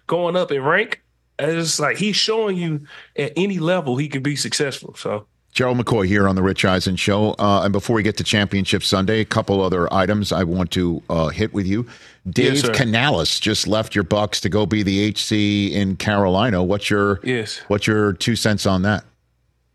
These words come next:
Speaker 1: Uh, you know, I, I think he, he came to Tampa, and, uh, when, when he came, nobody knew what was gonna happen.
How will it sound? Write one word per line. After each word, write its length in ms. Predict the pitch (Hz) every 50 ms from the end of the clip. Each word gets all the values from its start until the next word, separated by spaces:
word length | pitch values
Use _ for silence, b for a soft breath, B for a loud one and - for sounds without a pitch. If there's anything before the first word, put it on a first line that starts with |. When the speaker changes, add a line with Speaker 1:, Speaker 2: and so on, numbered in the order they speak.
| _ _ _ _ _ _ _ -
Speaker 1:
Uh, 420 | 170 196 208 190 180 160 139 143 143 - _ _ _ -
you 100 | - 262
know, 320 | 226 170 151 143 135 - -
I, 220 | 135 147 143 143 - - -
I 100 | 135 131
think 260 | 135 160 165 156 143
he, 200 | 151 151 131 - -
he 180 | - - 131 135
came 280 | - - 143 139 135 131
to 60 | 120
Tampa, 440 | 117 - 139 135 131 131 131 123 120
and, 220 | 117 113 110 110 113
uh, 280 | 110 110 107 107 101 101 _ _ _ _ _ _ _ _ _ _ _ _ _ _ _ _ _ _ _ _ _ _ _ _ _ _ _ _ _ _ _ _ _ _ _ _ _ _ _ _ _ _ _ _ _ _ _ _
when, 360 | - 135 139 135 131 127 123 -
when 240 | - 120 123 127 120
he 140 | 131 151 147
came, 380 | - 160 160 165 165 151 123
nobody 400 | 127 139 165 160 139 131 123 123
knew 140 | 120 123 120
what 100 | 120 117
was 100 | 107 107
gonna 180 | 107 113 113 120
happen. 280 | 120 110 - - -